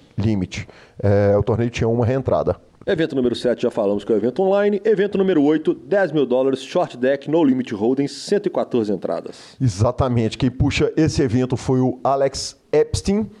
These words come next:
Speaker 1: É, foi o evento inaugural de Short Deck, né, Lanza? Nunca tinha tido no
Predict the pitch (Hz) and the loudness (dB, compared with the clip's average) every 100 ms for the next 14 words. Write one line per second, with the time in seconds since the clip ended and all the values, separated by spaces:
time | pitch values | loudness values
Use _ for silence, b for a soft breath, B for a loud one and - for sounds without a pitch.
0 | B 117 113 104 101 - 202 220 202 214 | B 0 2 4 2 2 2 2 0 0
1 | 202 190 143 147 151 120 120 117 - 92 | 0 2 2 2 0 -2 0 -2 -2 0
2 | 120 156 123 135 110 107 117 131 - 139 | 0 2 0 2 2 2 0 0 -2 -2
3 | 123 135 139 123 117 107 | -2 0 2 4 4 2